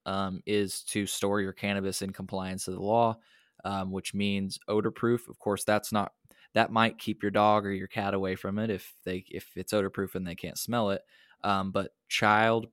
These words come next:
proof and, uh, sealed. So obviously, if the container's child proof, it's,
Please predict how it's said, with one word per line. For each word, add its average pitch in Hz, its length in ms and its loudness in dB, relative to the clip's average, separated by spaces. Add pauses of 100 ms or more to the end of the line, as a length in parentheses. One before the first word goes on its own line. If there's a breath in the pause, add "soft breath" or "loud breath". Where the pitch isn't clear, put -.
(140)
proof 110 520 0
and, - 380 -8
uh, - 160 -4
sealed. 85 560 -2 (140)
So 92 520 -2
obviously, 104 540 2
if - 180 -8
the 92 380 -6
container's 101 420 -2
child 104 320 2
proof, 98 240 -2
it's, - 260 -12